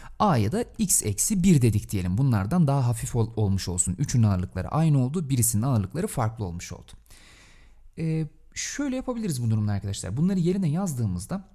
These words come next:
ne gelecektir? X eksi bir yazacağız şurada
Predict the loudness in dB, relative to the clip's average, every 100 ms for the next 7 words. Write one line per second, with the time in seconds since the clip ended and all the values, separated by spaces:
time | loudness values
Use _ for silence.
0 | -20 -20 _ _ _ -2 0 2 0 0
1 | -4 -6 -14 -16 -20 -20 -20 -10 -6 -4
2 | -4 -4 -4 -4 -2 -2 -4 -6 -8 -8
3 | -8 -6 -6